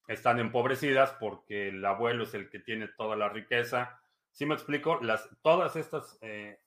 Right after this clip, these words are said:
las implicaciones que tiene, eh, en el ámbito social son, son enormes y un tema interesante y fascinante, sin duda. Si queremos col-, colonizar otros planetas, creo que sería la única forma de ser,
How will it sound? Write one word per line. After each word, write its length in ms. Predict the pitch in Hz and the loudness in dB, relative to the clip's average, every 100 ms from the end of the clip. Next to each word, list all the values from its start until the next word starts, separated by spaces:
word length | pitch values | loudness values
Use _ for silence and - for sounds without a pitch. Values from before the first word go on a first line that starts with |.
| _ - | _ -18
las 320 | 101 98 - | -12 -12 -10
implicaciones 720 | 104 117 107 110 147 170 156 | -10 -6 0 2 4 4 0
que 100 | 117 | -6
tiene, 500 | - 131 135 113 - _ _ _ _ _ _ | -4 -4 -2 -4 -8 _ _ _ _ _ _
eh, 280 | 104 101 - | -14 -14 -12
en 160 | 107 104 | -8 -6
el 280 | 101 101 107 | -6 2 4
ámbito 340 | 127 131 113 | 4 2 -4
social 360 | 98 110 127 131 | -6 0 0 0
son, 320 | 110 107 101 _ _ _ _ _ _ _ _ _ | -6 -8 -12 _ _ _ _ _ _ _ _ _
son 280 | - 117 | 0 2
enormes 600 | 107 117 139 123 101 - _ | 2 4 4 2 -6 -12 _
y 480 | 101 101 95 92 90 _ _ _ _ _ | -12 -10 -10 -10 -12 _ _ _ _ _
un 140 | 135 131 | -2 4
tema 220 | 151 135 | 4 4
interesante 600 | 107 110 98 127 123 107 | -2 -6 -4 -4 -4 -8
y 100 | 90 | -6
fascinante, 520 | 98 101 117 143 101 | -8 -4 -6 -6 -12
sin 200 | - 95 | -12 -10
duda. 280 | 151 - - - | -10 -10 -12 -20
Si 100 | - | -16
queremos 360 | 104 107 120 120 | -6 -2 -2 -4
col-, 240 | 107 98 - _ _ _ _ | -6 -8 -12 _ _ _ _
colonizar 460 | _ 101 101 98 117 | _ -10 -10 -4 -4
otros 280 | 117 110 - | -2 -6 -8
planetas, 500 | 101 101 120 123 - | -8 -6 -4 -4 -4
creo 200 | 107 110 | -8 -8
que 80 | 107 | -12
sería 300 | 104 113 113 | -6 -2 -2
la 80 | |
única 260 | 110 113 120 | -2 -4 -6
forma 320 | 120 113 113 | -6 -4 -4
de 80 | 98 | -6
ser, 460 | - 107 107 - | -8 -8 -8 -10